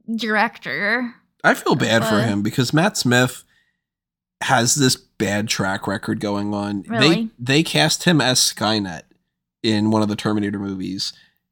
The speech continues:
Speaker 2: and their idea, it seems, what they wanted to do
Speaker 1: Oh, yeah, see, so he was Prince Philip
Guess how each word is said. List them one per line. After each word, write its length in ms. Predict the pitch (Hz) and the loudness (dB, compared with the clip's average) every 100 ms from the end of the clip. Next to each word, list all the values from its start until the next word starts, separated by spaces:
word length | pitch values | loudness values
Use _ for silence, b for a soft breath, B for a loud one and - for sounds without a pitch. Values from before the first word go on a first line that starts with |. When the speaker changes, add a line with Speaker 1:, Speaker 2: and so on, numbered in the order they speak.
| _ | _
Speaker 2:
and 220 | 117 120 123 | 0 2 4
their 320 | 143 165 - | 4 2 -2
idea, 800 | 107 113 113 110 113 104 101 - | -6 -6 0 2 2 0 -8 -6
it 160 | 113 - | -6 -2
seems, 680 | 110 98 101 101 107 - _ | -2 -2 -2 -2 -4 -6 _
what 160 | 131 123 | 0 4
they 80 | 160 | 4
wanted 260 | 185 151 117 | 6 4 2
to 80 | |
do 400 | 104 101 98 95 - | 0 -2 -2 -4 -2
Speaker 1:
Oh, 160 | 466 494 | 2 4
yeah, 60 | 392 | 2
see, 220 | - 403 | 0 -4
so 180 | - 349 | -4 -4
he 140 | 403 | -2
was 220 | 440 427 | -2 -2
Prince 320 | - 349 349 | -6 -10 -8
Philip 440 | - 320 254 262 | -2 0 2 0